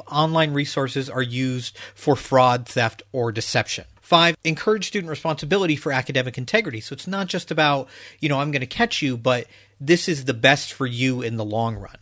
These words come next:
Six, clarify the expectations for the student. So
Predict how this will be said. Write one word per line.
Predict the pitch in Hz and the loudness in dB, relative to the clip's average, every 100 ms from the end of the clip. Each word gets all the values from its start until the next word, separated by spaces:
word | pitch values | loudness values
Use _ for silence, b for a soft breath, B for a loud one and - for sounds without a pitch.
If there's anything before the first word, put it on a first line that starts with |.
| _ | _
Six, | - 190 180 - - | -2 0 0 -8 -10
clarify | - 175 190 196 196 196 | -2 0 2 0 -2 0
the | 185 | -2
expectations | 185 - 180 196 196 190 160 | -2 -4 -2 -2 -2 -4 -6
for | - | -4
the | 131 | -6
student. | - 120 104 101 _ b b b b | -4 -6 -8 -12 _ b b b b
So | - 180 175 | -4 0 0